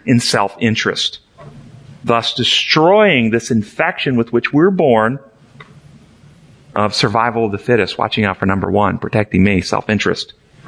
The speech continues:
and establishing a perfect humanity. He becomes the second Adam, the perfect human. And thus, he's divine, we're the branches, we're grafted in, the Spirit takes what he's achieved, reproduces it in us.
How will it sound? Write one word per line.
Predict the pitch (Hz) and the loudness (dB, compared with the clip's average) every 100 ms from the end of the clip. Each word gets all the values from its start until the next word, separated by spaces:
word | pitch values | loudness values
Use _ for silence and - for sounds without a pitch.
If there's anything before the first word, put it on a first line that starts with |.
| - | -2
and | 113 - | 0 0
establishing | - - 156 180 156 127 135 107 | 0 -2 -2 -2 -2 -2 -2 -2
a | |
perfect | - 135 120 123 - | -2 -2 -2 -4 0
humanity. | 104 95 98 92 - - _ _ - - - _ - - - - | 0 2 0 -2 -4 -8 _ _ -20 -20 -20 _ -20 -20 -6 -2
He | |
becomes | 92 101 110 98 | -2 0 -2 -2
the | 98 | -4
second | 110 - 95 | -4 -4 -2
Adam, | 95 98 - - _ - | -2 -2 -6 -10 _ -12
the | |
perfect | - - 120 92 - | -8 -2 -2 -4 -6
human. | - - - _ _ - - - - - - - - - | -4 -4 -6 _ _ -20 -20 -20 -20 -20 -20 -20 -10 -2
And | 82 | 0
thus, | 113 117 - - | 0 -2 -6 -8
he's | 107 95 - | -4 -4 -4
divine, | - 98 131 170 170 - _ | -8 -2 2 2 0 -4 _
we're | 90 | -4
the | 90 | -2
branches, | 80 123 135 143 135 | 0 2 2 0 -2
we're | - | -6
grafted | - 117 117 - 120 | -6 -2 -2 -2 0
in, | 120 120 - - | 2 0 -4 -12
the | 80 | -6
Spirit | 117 104 - | -2 -2 -2
takes | - 160 143 | -2 -2 -2
what | - | -2
he's | 120 | 0
achieved, | 117 - 113 104 | 0 2 0 0
reproduces | 98 101 147 180 135 117 - 92 | 0 2 2 2 0 0 -2 -2
it | 98 | -2
in | 98 | 0
us. | 98 - | -2 -4